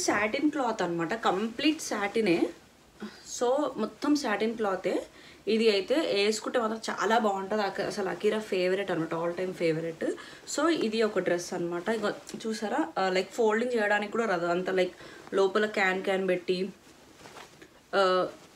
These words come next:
ఎక్కువ ఉంది, గేర్ కూడా ఎక్కువ ఉంది, బాగుంటది ఈ డ్రెస్. So, ఇది ఒక డ్రెస్ నేను ఎవరి దగ్గర స్టిచ్ చేశానో ఫస్ట్ వాళ్ళే చూపిస్తానని చెప్పాను కదా. And ఇది వచ్చేసి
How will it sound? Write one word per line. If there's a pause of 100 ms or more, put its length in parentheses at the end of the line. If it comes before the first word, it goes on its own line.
ఎక్కువ
ఉంది, (140)
గేర్
కూడా
ఎక్కువ
ఉంది, (280)
బాగుంటది
ఈ
డ్రెస్. (640)
So, (280)
ఇది
ఒక
డ్రెస్ (360)
నేను
ఎవరి
దగ్గర (140)
స్టిచ్
చేశానో
ఫస్ట్
వాళ్ళే (100)
చూపిస్తానని
చెప్పాను
కదా. (880)
And (140)
ఇది
వచ్చేసి